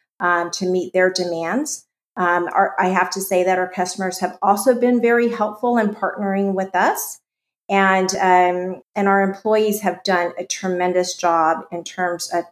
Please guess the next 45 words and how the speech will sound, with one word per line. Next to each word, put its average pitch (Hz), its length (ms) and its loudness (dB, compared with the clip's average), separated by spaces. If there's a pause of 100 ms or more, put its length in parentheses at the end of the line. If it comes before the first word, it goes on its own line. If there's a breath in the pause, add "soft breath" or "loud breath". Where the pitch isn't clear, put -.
(120)
keeping 190 300 -4
the 175 140 -2
lights 180 420 0
on 175 400 -2
twenty-four 202 560 -4
seven 175 640 -2 (400)
to 190 160 -2
ensure 175 480 0
that 170 300 0
we 175 120 -8
<laughs> - 80 -8
try 233 140 2
to 233 80 0
keep 202 300 -4
everything 190 420 0
on 180 140 -2
track, 175 420 0
and 175 180 0
where, 175 460 2
you 196 80 -4
know, 175 140 0
where 175 180 2
we 180 220 -4
can, 175 520 -2
we 180 120 -6
can, 170 460 -8
um, 160 420 -10 (100)
we 208 100 -8
can 165 280 -12 (140)
provide 165 360 -2
more. 165 340 -6 (440)
But, 190 180 4 (260)
but 190 220 2
certainly 185 460 0
it, 170 140 2
it 175 280 -2
has 160 380 -2
been, 160 360 -6 (220)
you 180 80 -4
know, 170 80 0
it - 100 -8
has 170 220 -4
been 160 160 -8
a 160 60 -6
challenge. - 760 -6